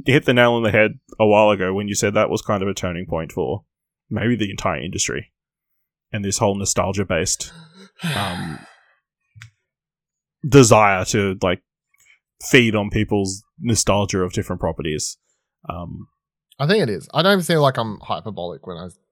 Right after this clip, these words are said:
Speaker 2: say that. I think The Last Jedi was it. And, like, I don't, I don't think that's like a, "Oh, everyone should hate Rian Johnson for what he's done to us." Like, like, he made a fantastic movie, but, um,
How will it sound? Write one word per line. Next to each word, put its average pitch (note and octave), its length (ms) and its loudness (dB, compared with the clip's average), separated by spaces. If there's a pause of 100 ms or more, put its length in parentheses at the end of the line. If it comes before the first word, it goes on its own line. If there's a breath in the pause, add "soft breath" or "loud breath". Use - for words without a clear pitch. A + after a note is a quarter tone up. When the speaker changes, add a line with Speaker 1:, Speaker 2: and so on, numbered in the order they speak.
(120)
Speaker 2:
say F2+ 220 -10
that. C2 180 -14 (400)
I A#2 100 -8
think D3+ 180 -4
The C3+ 80 -2
Last A#2 240 -2
Jedi G2+ 220 -4
was F#2+ 200 -8
it. D2+ 160 -12 (1120)
And, F2+ 400 -14 (260)
like, C3 180 2
I D#3+ 120 2
don't, E3 120 2
I E3 80 4
don't E3 240 2
think D3 160 -4
that's B2+ 180 2
like A#2+ 160 0
a, A2 140 0
"Oh, D#3 180 2
everyone D3+ 200 -2
should C#3+ 160 -4
hate C#3 160 -4
Rian C3+ 300 0
Johnson C3+ 320 -4
for A2+ 120 -6
what A#2+ 80 0
he's A#2+ 100 -4
done B2 180 -4
to G#2+ 120 -2
us." F#2+ 200 -8
Like, G#2 220 -2 (380 soft breath)
like, A#2 140 -2
he D#3+ 120 2
made D3 260 2
a A2+ 60 -2
fantastic A#2+ 520 -4
movie, A2+ 420 -2
but, G#2+ 320 0 (640)
um, F#2 640 -8